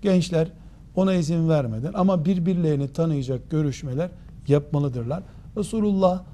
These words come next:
sallallahu aleyhi ve sellem Efendimizin sünnetine uygun olan budur. Ashab-ı kiram bunu yapmışlardır. Hiç görmeden, konuşmadan evlenmek bu anlamda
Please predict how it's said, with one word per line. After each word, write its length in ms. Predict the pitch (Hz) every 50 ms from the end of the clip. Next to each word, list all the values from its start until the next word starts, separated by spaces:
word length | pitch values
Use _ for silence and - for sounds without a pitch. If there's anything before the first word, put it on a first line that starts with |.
| - -
sallallahu 640 | - - 175 165 165 156 147 147 156 170 175 170 156
aleyhi 180 | 143 135 135
ve 40 | 127
sellem 340 | 113 - - 127 127 135 143
Efendimizin 720 | 139 135 - 139 123 120 120 117 117 110 117 175 190 196 - - - -
sünnetine 960 | - - - - 202 202 185 180 170 160 147 135 - 143 131 131 120 117 113 - - - -
uygun 300 | 165 160 165 156 156 143
olan 340 | 131 127 123 123 120 120 123
budur. 240 | 151 160 190 202 208 208 - - - - - - -
Ashab-ı 480 | 156 151 - - 165 147 139 131 131
kiram 320 | 123 - 135 127 123 127 127 - - - - - - -
bunu 180 | - 175 190 185
yapmışlardır. 920 | 165 151 143 147 - - 131 110 - - 139 120 113 113 113 120 175 190 - - - - - - - - - - -
Hiç 220 | 220 202 - - -
görmeden, 600 | 196 185 180 170 165 147 131 123 147 170 180 175
konuşmadan 760 | - 175 165 180 170 143 - 160 135 123 127 135 151 165 160 - - - - - - - -
evlenmek 720 | 190 190 185 170 160 147 143 131 127 143 156 151 - 143
bu 140 | 202 220 190
anlamda 580 | 151 147 139 131 127 127 127 143 165 185 190